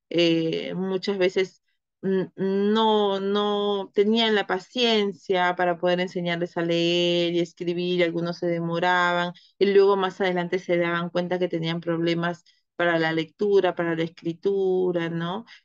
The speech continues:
Eh, ya ahora en la actualidad nosotros conocemos que hay, eh, dificultades de aprendizaje relacionadas a la lectura y la escritura, ¿no? Como la dislexia,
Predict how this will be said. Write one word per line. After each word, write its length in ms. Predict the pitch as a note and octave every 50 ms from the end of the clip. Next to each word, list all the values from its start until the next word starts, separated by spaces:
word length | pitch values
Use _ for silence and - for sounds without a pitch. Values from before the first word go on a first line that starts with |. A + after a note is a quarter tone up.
| _ _ -
Eh, 540 | F3 F3 E3+ E3 E3 E3 E3 E3 E3 F3 E3+
ya 320 | F#3 F#3 F3+ F#3 F#3 F#3+
ahora 400 | F#3 F3+ F3 F3+ F3+ F#3 F#3 F#3
en 80 | F3+ F#3
la 60 | F3
actualidad 540 | E3+ E3+ - F3 E3+ E3 E3+ E3+ F3 F#3 F#3+
nosotros 420 | F#3 F3+ - - F3+ - F3+ -
conocemos 760 | _ - F3 E3+ E3+ F3 E3+ - A3 G3+ F#3+ F3+ F3 F3 F3 -
que 100 | - F#3
hay, 220 | F3 F3+ F#3 - - _ _ _ _ _
eh, 540 | - E3+ F3 E3+ E3+ E3 E3 E3 - F3 - F3 - - - - _ _ _ - -
dificultades 640 | F3+ F#3 F#3+ - F#3 - F3+ F3+ F#3 F#3+ F#3 F#3+ G#3
de 60 | G3+
aprendizaje 540 | F#3 - F#3 F3 E3+ E3+ F3+ F3+ - - G#3
relacionadas 600 | G3+ G3 G3 F3+ F3+ E3+ E3 E3 E3 F3 F3+ F3+
a 60 | F#3+
la 80 | F3+ E3+
lectura 360 | E3+ D#3+ E3 - F3 F3 F3
y 40 | F3
la 80 | F3+
escritura, 600 | F3 - _ E3+ E3+ E3 - A#3 C#4 D4 B3+ G3
¿no? 180 | E3+ F3 G3 -
Como 200 | - F#3+ F3 E3+
la 120 | E3 D#3+
dislexia, 1120 | D#3+ D#3 D3+ F3 E3 E3 F#3 G3+ A3+ A3+ A3 - - _ _ G3+ G3 F#3 F#3 F#3 F#3 F#3